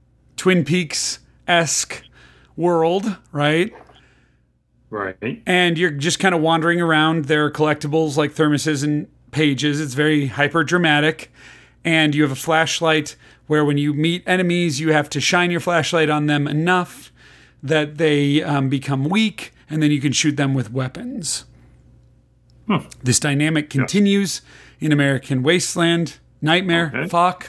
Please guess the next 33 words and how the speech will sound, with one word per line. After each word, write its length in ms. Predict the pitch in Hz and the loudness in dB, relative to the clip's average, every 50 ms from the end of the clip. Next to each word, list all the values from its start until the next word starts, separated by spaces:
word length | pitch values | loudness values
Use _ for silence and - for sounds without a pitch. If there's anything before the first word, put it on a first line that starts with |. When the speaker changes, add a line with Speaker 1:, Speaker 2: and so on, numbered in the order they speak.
| - | -10
Speaker 1:
I'm 140 | - 147 147 | -6 -2 0
never 240 | 147 151 156 160 143 | 2 2 4 4 2
gonna 140 | 151 156 156 | 2 2 2
get 140 | 156 156 156 | 0 0 -2
this 140 | 151 117 | -2 0
right 180 | 160 160 165 175 | 0 0 2 2
now. 280 | 165 156 165 165 151 - - - - - - - | 0 0 0 0 -2 -4 -10 -18 -20 -18 -10 -2
Speaker 2:
Nope. 340 | 101 117 135 135 - - - | 0 2 2 2 0 -4 -6
Speaker 1:
This 140 | - 156 - | -4 -4 -2
continues 600 | - 170 160 120 151 196 202 202 202 196 165 156 | -2 -4 -4 -2 0 0 0 0 0 0 0 0
in 80 | 170 160 | 0 0
American 540 | 156 151 156 151 147 147 - 156 143 139 | 0 0 0 -2 -2 -4 -4 -4 -2 -2
Nightmare. 600 | 151 175 180 196 208 185 185 180 180 180 170 139 - _ _ _ _ _ _ _ _ _ - | 0 0 0 0 0 2 2 2 2 2 0 -4 -8 _ _ _ _ _ _ _ _ _ -4
Um, 640 | 180 180 180 175 170 160 156 156 151 147 147 139 - - _ _ _ _ _ _ _ _ _ _ - | -2 0 2 2 2 2 0 0 0 0 -2 -2 -4 -8 _ _ _ _ _ _ _ _ _ _ -4
but 200 | 135 170 175 170 | -2 0 0 0
you 240 | 147 151 175 185 190 | 0 -2 0 2 2
are 220 | 196 196 190 185 165 | 2 2 2 0 0
no 360 | 160 165 165 165 170 185 202 | -2 -2 0 0 2 2 2
longer 840 | 220 220 208 208 208 214 233 240 220 185 185 160 151 151 151 147 - _ _ _ _ _ _ _ _ _ _ _ | 2 0 0 0 0 0 2 0 0 0 0 0 0 -2 -2 -6 -8 _ _ _ _ _ _ _ _ _ _ _
in 480 | - 180 170 160 160 156 156 151 156 151 | -2 0 2 2 2 2 2 2 0 0
the 80 | 156 | -2
Pacific 380 | 151 156 147 127 156 151 156 147 | -4 -4 -4 -4 -2 -2 0 0
Northwest. 580 | 151 151 135 135 170 190 175 131 - - - - | 0 -2 -2 0 0 0 0 0 -2 -6 -6 -4
You're 100 | 143 143 | -2 0
not 200 | 156 156 156 151 | 2 2 2 2
in 160 | 156 156 151 | 0 0 0
the, 260 | 151 147 147 143 131 - - - - - - _ _ _ _ | 2 2 0 0 -2 -6 -12 -20 -20 -20 -20 _ _ _ _
the 200 | - 156 151 143 | -4 -2 -2 -2
fictional 480 | 131 - - 208 208 - - 190 190 180 | -2 -2 -2 -2 0 0 0 0 0 0
town 260 | - - 175 175 160 | 0 0 0 0 2
of 80 | 147 131 | 2 2
Night 420 | 143 160 165 170 170 160 151 - - | 2 2 2 2 2 2 0 -2 -4
Springs. 960 | - - - - - 165 151 139 131 131 131 131 135 143 147 143 - - - | -6 -6 -6 -4 0 2 2 2 2 2 2 2 2 2 2 0 -2 -6 -10